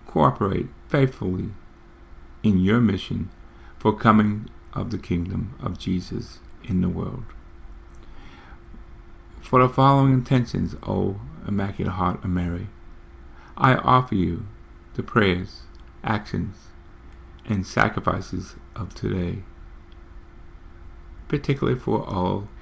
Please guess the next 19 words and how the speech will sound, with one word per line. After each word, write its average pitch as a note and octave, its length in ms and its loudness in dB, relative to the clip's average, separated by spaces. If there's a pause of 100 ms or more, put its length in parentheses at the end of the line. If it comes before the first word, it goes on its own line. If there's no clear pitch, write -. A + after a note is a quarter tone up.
souls, F#2+ 640 -2 (720)
for A2 180 -2
the A2 60 2
sinners, G2+ 680 -2 (920)
for A#2+ 100 2
my A#2 160 4
family G#2+ 440 0
members, F#2 640 -4 (1080)
my G2+ 160 0
friends, F#2 600 -2 (200)
acquaintances, G2 840 -4 (840)
co-workers, A#2 800 2 (800)
and G2 480 -2
former G#2 280 0
co-workers, F#2 840 -4 (1160)
those G#2 260 4
who G#2+ 140 -2
helped A2+ 340 2
me A2 180 -2